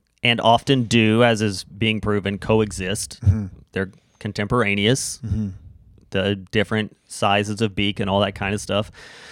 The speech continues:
Speaker 1: Um, and, and the other thing that I would say we can't exaggerate is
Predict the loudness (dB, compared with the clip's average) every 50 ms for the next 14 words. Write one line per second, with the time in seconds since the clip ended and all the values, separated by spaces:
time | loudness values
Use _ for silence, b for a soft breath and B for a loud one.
0 | B B B B B -4 0 2 2 4 4 2 2 0 -2 -4 -4 -6 -8 _
1 | _ _ _ _ _ 0 2 4 4 4 2 0 -2 -2 0 0 2 4 4 4
2 | 4 4 2 2 2 2 4 4 4 4 4 2 2 2 2 2 2 2 -2 -2
3 | -6 -14 _ _ _ _ -2 0 2 2 2 2 2 0 0 0 0 2 2 2
4 | 2 0 0 0 0 0 -2 -2 -4 -8 -12 _ _ _ _ _ _ _ _ _
5 | 0 2 4 4 4 2 2 0 -2 -4 -8